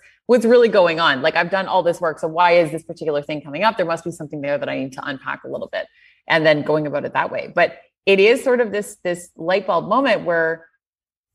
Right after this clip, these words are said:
what we assume to be true becomes no longer true. And I think it's really important to, uh, often challenge a lot of the beliefs that we hold, because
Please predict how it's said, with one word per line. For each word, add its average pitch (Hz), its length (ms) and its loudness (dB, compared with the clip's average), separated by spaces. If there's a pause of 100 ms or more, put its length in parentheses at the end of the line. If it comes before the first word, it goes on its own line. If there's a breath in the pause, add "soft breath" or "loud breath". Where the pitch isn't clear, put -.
(380)
what 170 480 0
we 196 280 0
assume 233 520 -2
to 262 100 -2
be 208 140 -2
true 226 640 -4
becomes 180 420 -6
no 165 140 -2
longer 160 240 -4
true. - 380 -12 (1040)
And 170 120 2
I 170 80 6
think 190 140 0
it's 208 140 -2
really 226 160 2
important 180 420 -6
to, 160 480 0 (1160)
uh, 113 100 -10 (100)
often 220 320 0
challenge 202 560 -2
a 165 100 0
lot 175 180 2
of 175 100 0
the 170 60 0
beliefs 180 640 -2
that 147 160 0
we 156 100 -4
hold, 151 420 -2
because 233 500 2